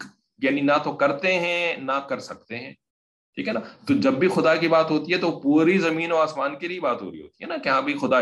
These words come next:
یہ بھی خدا ہیں اور یہ بھی خدا ہیں، تو بھائی حکم کس کا چلے گا، اس کا یا اس کا؟ ٹھیک ہے، تو basically یہ ایک، یعنی ایک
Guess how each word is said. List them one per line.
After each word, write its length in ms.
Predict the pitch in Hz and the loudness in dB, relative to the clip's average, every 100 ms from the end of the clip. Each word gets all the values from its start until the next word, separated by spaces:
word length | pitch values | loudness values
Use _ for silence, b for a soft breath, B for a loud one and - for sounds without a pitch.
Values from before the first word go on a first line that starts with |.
| 123 80 76 - - | 0 -4 -8 -14 -16
یہ 340 | 98 95 113 | -10 -4 -2
بھی 160 | 143 175 | 0 -2
خدا 340 | 160 156 156 | -2 0 0
ہیں 100 | 160 | -2
اور 120 | 135 | -4
یہ 140 | 101 92 | -6 -10
بھی 120 | 120 | -8
خدا 280 | 127 123 117 | -4 -4 -4
ہیں، 80 | 117 _ _ _ _ _ | -10 _ _ _ _ _
تو 60 | 127 | -2
بھائی 400 | 143 156 - - _ _ _ _ _ - | 2 2 0 -8 _ _ _ _ _ -12
حکم 340 | 107 151 160 | -6 -2 0
کس 160 | 127 - | -2 -2
کا 80 | 101 | -6
چلے 320 | - 55 58 | -6 -10 -10
گا، 80 | - - | -14 -6
اس 140 | 123 | -6
کا 180 | - 180 | 0 0
یا 120 | 151 | 2
اس 180 | 101 - | -2 -4
کا؟ 100 | - - _ _ _ _ _ | -12 -20 _ _ _ _ _
ٹھیک 180 | - - | -20 -20
ہے، 40 | _ - | _ -8
تو 80 | |
basically 420 | 135 196 196 202 202 | -2 0 2 0 2
یہ 160 | 175 | 0
ایک، 280 | 160 175 - _ 190 | 0 -2 -10 _ -10
یعنی 200 | 110 110 | -6 -6
ایک 260 | 107 - | -8 -10